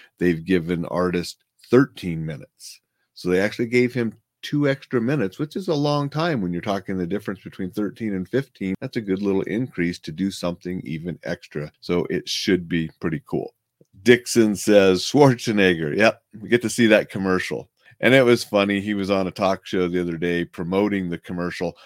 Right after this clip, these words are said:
calling it a movie. He said, "I made this movie." And Jimmy's like, "You made a movie?" He's like, "Yes." And, "Well, what kind of," and then he's like, "How long is this movie?" "Sixty seconds." <laughs> And so it's pretty cool. Listen to Arnold just promoting his movie.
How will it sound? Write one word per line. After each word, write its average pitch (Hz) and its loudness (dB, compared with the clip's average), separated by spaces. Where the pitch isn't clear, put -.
calling 104 4
it 92 -2
a 87 2
movie. 87 -6
He 95 -12
said, 113 -4
"I 117 -2
made 127 2
this 120 0
movie." 107 0
And 92 -8
Jimmy's 107 0
like, 95 0
"You 92 -4
made 110 0
a 104 0
movie?" 120 -2
He's 113 -2
like, - -12
"Yes." 165 -6
And, 95 -14
"Well, 104 -4
what 120 -10
kind 160 -2
of," 135 -4
and 101 -10
then 110 -2
he's 101 -4
like, 95 -2
"How 139 -4
long 151 0
is 104 -2
this 92 -4
movie?" 80 -4
"Sixty - -6
seconds." 135 -4
<laughs> - 4
And 127 -6
so 123 6
it's 117 -2
pretty 131 -2
cool. 113 0
Listen 101 -4
to 101 0
Arnold 110 -2
just 104 -6
promoting 98 -4
his 87 -8
movie. 95 4